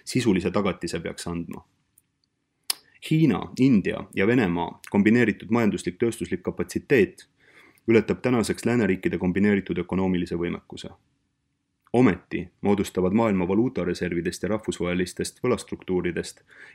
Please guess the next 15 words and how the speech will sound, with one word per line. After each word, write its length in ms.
Euraasia 500
hiidude 340
emiteeritud 640
rahad 320
vaid 140
madala 540
ühekohalise 580
protsendi. 540
Ülemaailmse 460
finantssüsteemi 680
kokkukukutamine 920
vallandaks 420
kaose 320
eranditult 540
kõikides 420